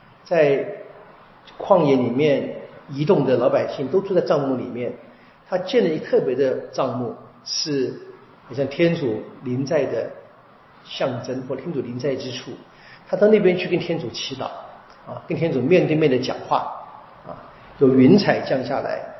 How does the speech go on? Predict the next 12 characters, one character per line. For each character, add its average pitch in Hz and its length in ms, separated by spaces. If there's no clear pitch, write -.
然 165 100
后 185 100
呢， 165 120
这 196 160
时 - 100
候 165 100
呢， 151 120
全 185 380
体 - 100
老 151 100
百 117 220
姓 147 320